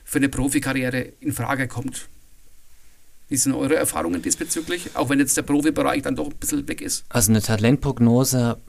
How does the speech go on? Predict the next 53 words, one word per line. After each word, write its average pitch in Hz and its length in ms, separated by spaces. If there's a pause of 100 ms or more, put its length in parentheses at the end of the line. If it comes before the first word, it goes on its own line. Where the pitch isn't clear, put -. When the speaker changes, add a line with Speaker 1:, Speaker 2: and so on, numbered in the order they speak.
(120)
Speaker 2:
ich - 160
mach's 117 180
jetzt 117 140
ja 107 100
auch 127 160
mittlerweile 120 400
schon 113 220
neun 110 260
Jahre, 113 240
ist 110 80
extrem - 420
schwierig. 107 540
Bei 101 120
dem 107 120
einen 113 180
oder 123 80
anderen 117 120
hast 113 160
du 113 40
gedacht, 113 280
der 104 80
kommt 113 300
höchstwahrscheinlich 120 640
im 120 120
Profibereich 110 580
auch 104 80
an. 120 280 (340)
Dann 110 160
ist 107 100
er 110 340
verletzt 120 460
gewesen 127 460
oder 110 160
hat 113 120
ihn 113 220
die 110 80
falsche 120 320
Entscheidung 139 640 (340)
getroffen, 127 640
ins 110 240
falsche 120 280
N 123 100
L 127 100
Z 131 220
zu 143 140
gehen, 123 240
wo 113 60
der 117 120
Trainer 123 280
dann 120 80
gesagt 113 260
hat, 117 80
"Eigentlich, 110 400